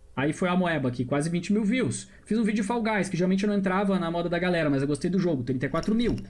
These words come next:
Tô fazendo vlog, falando sobre coisas que me irritam, aqui deu vinte e oito mil. Ah, o meu vídeo especial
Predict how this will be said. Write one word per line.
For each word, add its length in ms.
Tô 80
fazendo 300
vlog, 400
falando 240
sobre 160
coisas 260
que 100
me 120
irritam, 480
aqui 180
deu 100
vinte 220
e 60
oito 180
mil. 340
Ah, 260
o 60
meu 160
vídeo 260
especial 840